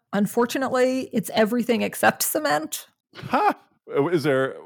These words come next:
Speaker 2: why? Is
Speaker 1: 'Cause
Speaker 2: there
Speaker 1: the cement industry had good lobbyists.
Speaker 2: Oh, funny. I guess that's the obvious answer.
Speaker 1: Yeah, that's, that's just what happened.
Speaker 2: <laughs>
Speaker 1: We're working on it.
Speaker 2: <laughs> Uh, and, and this is, like,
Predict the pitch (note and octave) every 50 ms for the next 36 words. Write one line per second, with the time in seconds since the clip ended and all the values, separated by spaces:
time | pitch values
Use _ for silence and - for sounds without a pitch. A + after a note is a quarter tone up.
0 | G#2 A#2 - - C#3 B2 C3 C3+ C3+ C3+ C#3+ C#3+ D#3+ D3 A#2+ A2 - _ _ -
1 | B2 A#3 A#3 A3+ A#2 - - G#3+ - A3 A3 A3+ A3 A3+ A3+ A3 A3 - - A#3
2 | A3 A3 A3+ A#3 G#3+ G#3 A3+ A3 A3 - - - - B3+ - E4 - - - -
3 | - - - - - _ _ _ _ _ _ _ A#2+ A2+ G2+ G2 G#2 G2+ - -
4 | - - F2+ E2 F2+ F2+ E2+ - _ _ _ _ _ _ _ - - E2 E2 -
5 | - F2+ F2 - - F#2+ F2 E2+ E2 F#2 F2 E2 - F2 F2 E2 - E2+ E3+ C#4
6 | E4+ - - _ _ _ - - A#3 A#3 A#3 - - - - - - A#3+ - -
7 | - B3 B3 - B3+ B3 B3 A#3+ A3 A#3 - D#4 D#4 - B2+ - - - - -
8 | - - - B3+ D#4 F4+ F4+ F4+ F4 F#4 F#4+ E4+ C#4 C4 B3 A#3+ C#4+ D#4 - _
9 | _ _ _ _ _ _ - - - - - _ _ _ _ - - _ _ _
10 | _ - C3+ - - _ - - - _ _ - A#2+ A#2+ A2+ G#2+ G#2+ G#2 G2+ -
11 | - - D3 C3+ B2 A#2+ A2+ - - - D#3 D#3 D3+ C3+ F3 E3 D#3+ F3+ A3+ A3+
12 | - - C#4 A3+ - G#3+ F3+ F3+ - -